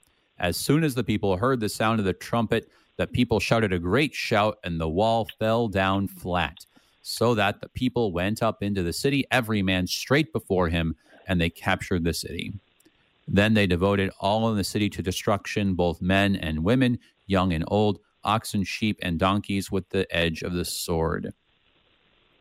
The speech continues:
So, uh, pausing there, you know, it's, it, the, the destruct-, the destruction is, is carried out, um, exactly as, as described. The, the plan is executed, you know,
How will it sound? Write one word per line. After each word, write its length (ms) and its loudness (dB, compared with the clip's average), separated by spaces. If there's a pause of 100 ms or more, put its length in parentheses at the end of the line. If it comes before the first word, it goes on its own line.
(1200)
So, 480 2 (540)
uh, 240 -6
pausing 500 0
there, 360 2 (460)
you 100 -2
know, 260 2
it's, 440 -2 (280)
it, 400 -16
the, 100 0
the 160 0
destruct-, 420 0
the 240 -2
destruction 480 0
is, 200 0
is 140 -4
carried 340 2
out, 320 2 (420)
um, 260 0
exactly 880 0 (480)
as, 640 2 (140)
as 160 2
described. 680 0
The, 280 -8
the 120 -10
plan 320 0
is 140 0
executed, 720 0 (300)
you 100 -4
know, 280 0